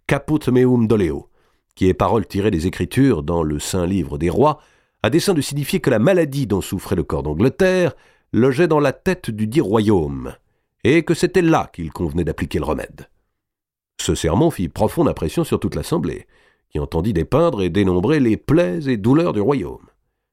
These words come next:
Et encore que pas une fois, en une heure de parole, messire Orleton n'eût prononcé le nom du roi, chacun l'avait en pensée pour cause de tous ces maux. Et l'évêque s'est écrié enfin que la foudre des cieux, comme le glaive des hommes, devait s'abattre sur les orgueilleux perturbateurs de la paix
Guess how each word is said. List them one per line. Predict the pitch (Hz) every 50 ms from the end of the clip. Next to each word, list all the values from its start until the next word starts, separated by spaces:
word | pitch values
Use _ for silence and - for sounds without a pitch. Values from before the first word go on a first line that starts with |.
| _ _ _ _ -
Et | 107 123 135
encore | 147 147 143 - 143 147 147 156 170 170 160 - -
que | - 135 131 127 120
pas | 107 - 135 139 131
une | 107 123 123 113
fois, | - - - 127 127 127 135 143 151 143 -
en | 110 113 113 117
une | 123 120 120
heure | 120 113
de | 113
parole, | 107 - 117 110 107 127 151 156
messire | 147 127 - - 120 107
Orleton | 110 104 107 107 98 - - 110 110 104
n'eût | 95 90 82
prononcé | - 98 92 85 - - 92
le | 85 82
nom | 85 85
du | 80 87
roi, | 87 90 123 160 165 - - _ _ _ _ _ _
chacun | - - - - 196 190 - - - - 202 196 190
l'avait | 185 175 165 170 175 170 -
en | 170 165 135
pensée | - 156 151 123 - - - 113 87 - _ _ _ _ _ _
pour | - 92 80 -
cause | - 95 85 76
de | 85 -
tous | - 80 73
ces | - - 76
maux. | 62 - - - _ _ _ _ _ _ _ _ _ _ _ _ _ _ -
Et | 98 104
l'évêque | 113 113 104 104 113 107 -
s'est | - 107 98 -
écrié | 110 90 - - 101 101 104 107 107 107 - -
enfin | 110 107 95 - - 110 110 107 107 92
que | - - 104
la | 101 98
foudre | - - - 113 117 98 101 98
des | 98 101 90
cieux, | - - - - 110 101
comme | 85 - 101 101 104
le | 104
glaive | 90 104 107 107 104 87
des | 87 107 98 87 98
hommes, | 110 107 104 98
devait | 98 92 101 95
s'abattre | - - 104 95 101 104 95 - - 87
sur | - - 101
les | 101 101 90 82 98
orgueilleux | 147 196 214 175 170 165 170 170 165 170 151
perturbateurs | - 165 135 - - 147 135 139 139 120 - 139 123 131
de | 135
la | 135 127
paix | 123 - - 165 -